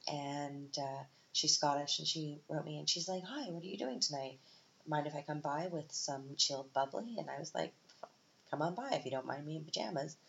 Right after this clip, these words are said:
So the husband went out, and then my friend came by, and we chatted and talked and drank wine, and we drank, uh, bubbly, and it was lovely. It was kind of a, a spontaneous, impromptu,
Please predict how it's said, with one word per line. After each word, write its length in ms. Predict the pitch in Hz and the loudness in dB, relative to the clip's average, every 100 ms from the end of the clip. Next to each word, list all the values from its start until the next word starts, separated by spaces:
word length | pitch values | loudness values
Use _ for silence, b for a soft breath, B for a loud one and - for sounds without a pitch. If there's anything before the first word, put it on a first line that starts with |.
| B B B B | B B B B
So 440 | - 175 156 151 147 | 4 8 10 8 6
the 60 | 160 | 4
husband 260 | 175 170 | 4 4
went 140 | 151 151 | 2 4
out, 180 | 160 147 | 2 2
and 100 | 147 | 0
then 80 | 143 | 0
my 120 | 135 | 0
friend 280 | 135 156 143 | 2 0 0
came 220 | 143 139 | -4 -2
by, 480 | 143 151 143 143 - | -2 -2 -4 -6 -6
and 400 | 143 131 131 139 | -4 -2 -4 -6
we 120 | 143 147 | -4 -2
chatted 500 | - 135 139 147 - B B B B _ | 0 0 -2 -4 -8 B B B B _
and 220 | - 139 | 0 0
talked 460 | 139 185 190 190 - - | 4 4 2 0 -4 -2
and 120 | 127 | -4
drank 280 | 131 135 135 | -4 -4 -2
wine, 400 | 190 202 185 170 | 0 0 -2 -2
and 140 | 131 131 | -4 -4
we 80 | |
drank, 340 | 127 127 123 127 - _ - | -6 -6 -6 -8 -14 _ -8
uh, 560 | 127 120 123 123 131 131 | -4 -4 -4 -2 -2 -2
bubbly, 580 | 131 131 143 180 202 - 139 | -4 -2 -2 -2 -2 -4 -6
and 380 | 131 135 139 - | -10 -12 -12 -8
it 120 | 151 | -4
was 180 | 160 156 | 0 2
lovely. 300 | 151 147 - | 0 -2 -8
It 180 | - 151 | -10 -8
was 120 | 151 | -8
kind 180 | 151 143 | -6 -8
of 80 | 139 | -6
a, 180 | 135 131 B B B B | -6 -8 B B B B
a 40 | - | -2
spontaneous, 720 | - 151 156 156 151 147 - | 2 4 4 4 4 2 0
impromptu, 720 | 143 - 135 135 135 131 131 | -4 -2 -2 -2 -2 -2 -4